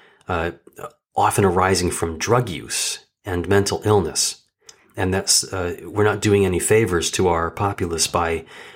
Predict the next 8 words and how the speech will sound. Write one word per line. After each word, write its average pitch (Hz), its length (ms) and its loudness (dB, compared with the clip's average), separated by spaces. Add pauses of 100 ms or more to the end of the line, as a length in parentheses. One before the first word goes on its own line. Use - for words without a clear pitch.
(120)
um, 80 500 -8 (680)
uh, 78 420 -8 (420)
pejoratively 101 720 4
reacting 87 560 0
to 82 100 -6
such - 200 -4
a - 40 -10
thing. - 220 -10